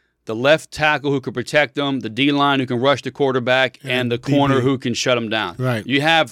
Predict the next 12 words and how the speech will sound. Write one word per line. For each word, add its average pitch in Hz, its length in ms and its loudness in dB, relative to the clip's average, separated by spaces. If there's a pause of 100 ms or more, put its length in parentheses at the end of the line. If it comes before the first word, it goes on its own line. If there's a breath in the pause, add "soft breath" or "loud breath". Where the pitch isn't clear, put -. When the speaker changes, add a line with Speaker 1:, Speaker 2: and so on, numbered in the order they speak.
Speaker 1:
studs 151 500 2
at 131 80 -4
all 139 220 4
three 151 140 -6
of 143 40 0
those 143 160 2
positions, 147 720 -2 (140)
or - 60 -10
four 151 160 0
of 143 40 4
those 147 120 4
positions. 156 540 0